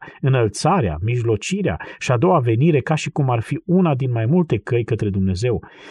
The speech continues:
dar de asemenea nimicește și unicitatea Scripturii. Face Biblia să fie una între multe altele. Dar permite Biblia asta? Aceasta este întrebarea. Poți să ajungi acolo prin rațiune?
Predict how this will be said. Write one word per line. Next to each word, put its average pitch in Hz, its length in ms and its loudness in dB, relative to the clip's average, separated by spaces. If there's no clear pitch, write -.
dar 139 240 0
de 139 160 2
asemenea 196 460 2
nimicește 131 640 0
și - 180 -2
unicitatea 107 640 -2
Scripturii. - 640 -8
Face 226 340 0
Biblia 165 340 4
să - 160 0
fie 127 180 0
una 139 400 4
între 110 360 0
multe 120 520 0
altele. 87 500 -8
Dar 123 240 0
permite 120 460 0
Biblia 117 320 -2
asta? 98 300 -6
Aceasta 170 320 -2
este 107 160 -2
întrebarea. 101 500 0
Poți 147 220 0
să - 80 2
ajungi 160 260 4
acolo 151 260 2
prin 135 200 0
rațiune? 110 480 -2